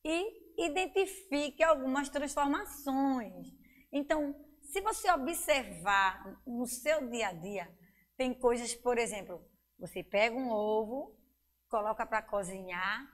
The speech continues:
Então, depois que cozinhou, você não vai poder mais fazer com que esse ovo volte a ser ovo e gere uma vida,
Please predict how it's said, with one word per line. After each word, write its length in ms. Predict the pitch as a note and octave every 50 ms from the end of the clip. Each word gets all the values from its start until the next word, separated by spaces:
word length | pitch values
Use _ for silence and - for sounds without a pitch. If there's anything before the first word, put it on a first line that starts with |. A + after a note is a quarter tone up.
| - _ _ _ _ _ _ _
Então, 640 | A#3 A#3+ A3+ A#3+ - B3 A#3+ A#3+ B3 A#3+ A#3+ - - - _
depois 360 | - A3+ A#3 - C4+ F4 -
que 100 | - G4
cozinhou, 800 | - - D#4+ D4+ C4+ A3+ C4 B3+ A#3+ A3+ G#3+ G#3+ B3+ D4 - - C#4+
você 240 | C#4 C4+ - C#4+ C#4
não 140 | C#4+ C#4+
vai 160 | C4+ D#4+ F4+ - -
poder 320 | B4+ F4 D4 B3 D4 C#4
mais 520 | B3 A#3 A3 G#3 G3+ G#3 G3+ - - - - _ _ _ _ _ _ _ _ _
fazer 300 | A3+ A3 G#3+ F#3+ A3 -
com 120 | A3 G#3+
que 140 | - - A3+
esse 420 | A3 G#3+ G#3+ - - - A#3 G#3+
ovo 560 | G#3+ G#3 G#3 G#3 G#3 G#3 G3 F#3 G3 G3 F#3+ E3
volte 360 | E3 F#3 G3 G3+ G#3 G3+ G#3+
a 60 | G3
ser 220 | G3 - G#3+ G3 F#3+
ovo 640 | F#3 F#3+ G#3+ A3+ A3 G#3 G3+ F#3 E3+ F#3 F#3 G3+
e 120 | G#3 G#3 F3
gere 320 | F3 G#3 G3+ G#3 G3+ G3
uma 320 | G#3 G3+ G3 G3 G3 G3
vida, 600 | F3 E3 G#3 A3+ A#3 A3+ G3+ F3 G3+ G3 F#3+ F#3+